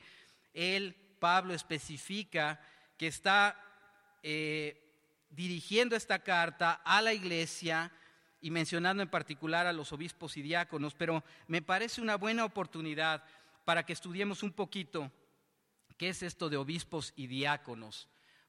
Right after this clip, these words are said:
porque Iglesia Bíblica Gracia Soberana es una iglesia que con la ayuda de Dios se ha ido conformando, eh, conforme a la palabra, se ha ido formando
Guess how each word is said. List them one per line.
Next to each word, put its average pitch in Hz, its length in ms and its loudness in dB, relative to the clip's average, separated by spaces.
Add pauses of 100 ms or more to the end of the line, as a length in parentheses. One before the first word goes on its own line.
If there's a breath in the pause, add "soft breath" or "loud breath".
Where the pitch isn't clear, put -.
porque 165 720 -2
Iglesia 202 400 0
Bíblica 190 480 0
Gracia 165 380 -2
Soberana 147 800 -2 (400 soft breath)
es 147 140 -8
una 202 120 0
iglesia 170 720 -2
que 135 400 -8 (920 soft breath)
con 143 120 -6
la 143 60 -2
ayuda 175 260 0
de 185 140 2
Dios 151 400 -2
se - 320 -6
ha 160 60 2
ido 170 160 -2
conformando, 147 960 -4 (640 soft breath)
eh, 123 680 -8
conforme 156 380 -4
a 156 40 0
la 127 160 -2
palabra, 120 520 -2
se 143 200 -6
ha 147 40 0
ido 160 160 -4
formando 139 840 -2